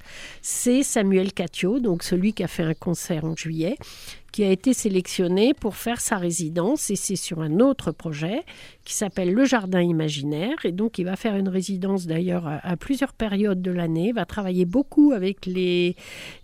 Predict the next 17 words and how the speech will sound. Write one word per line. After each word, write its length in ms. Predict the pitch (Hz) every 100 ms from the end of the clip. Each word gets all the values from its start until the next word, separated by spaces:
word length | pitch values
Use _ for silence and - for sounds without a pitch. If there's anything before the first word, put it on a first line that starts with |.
| 175
élèves 500 | 220 233 233 226 196
de 120 | 170 175
dis, 320 | 156 170 330 - _ -
de 120 | 180
collège 580 | - 196 196 208 202 196 -
et 120 | 247
de 40 |
l'école 300 | 220 - 185
de 80 | 175
musique. 520 | 165 156 220 427 - - - - - _ _ - - - - - -
Et 160 | 240 285
quand 320 | - 247 240
on 580 | 208 214 214 214 208 202
fait 180 | - 277
une 80 | 269
résidence 800 | 233 208 214 190 196 196 - 156
d'artiste, 800 | 139 180 - - 277 - -